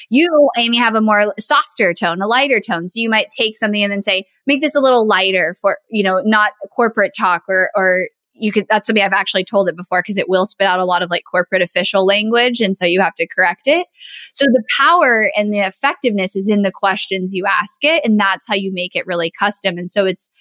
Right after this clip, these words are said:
l-, going through the process of learning what is your voice that you want. Is it lighter? Is it more direct? Is it funny?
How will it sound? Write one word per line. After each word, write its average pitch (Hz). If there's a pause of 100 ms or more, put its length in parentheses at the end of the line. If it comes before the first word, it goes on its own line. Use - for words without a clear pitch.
(320)
l-, 202
going 262
through 269
the 220
process 240
of 190
learning 208
what 208
is 277
your 247
voice -
that 190
you 202
want. 185
Is 220
it 240
lighter? 180
Is 196
it 220
more 208
direct? 180
Is 208
it -
funny? 180